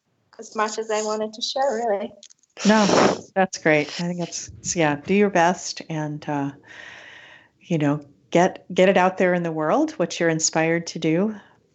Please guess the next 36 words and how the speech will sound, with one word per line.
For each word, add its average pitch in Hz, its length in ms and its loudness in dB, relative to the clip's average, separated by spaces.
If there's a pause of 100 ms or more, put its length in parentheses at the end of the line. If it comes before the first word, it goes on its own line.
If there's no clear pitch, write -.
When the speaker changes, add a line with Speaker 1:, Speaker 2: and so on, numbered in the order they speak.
(320)
Speaker 2:
And 151 400 0
with 156 160 0
the 165 40 -4
things 170 240 2
we've 165 120 2
been 160 100 0
talking 156 360 -2
about 147 260 -2
today, 143 360 0
with 139 180 0
some, 143 420 -2
you 185 80 -2
know, 151 100 2
non-attachment, 151 1080 0
you 170 80 0
know, 151 120 6
to 156 160 -2
the 156 80 -2
results, 147 640 0
with, 147 340 -4
uh, 156 280 0 (800)
um, 147 400 0 (840)
you 180 80 0
know, 151 120 4
being, 151 720 2 (520)
um, 165 380 -6 (440)
willing 190 340 6
to 180 140 -4
be 175 140 0
aware 156 460 -2 (140)
of 190 160 0
ourselves 175 640 -2
and 151 160 -2
being 151 240 0
willing 147 460 0
to, 143 580 2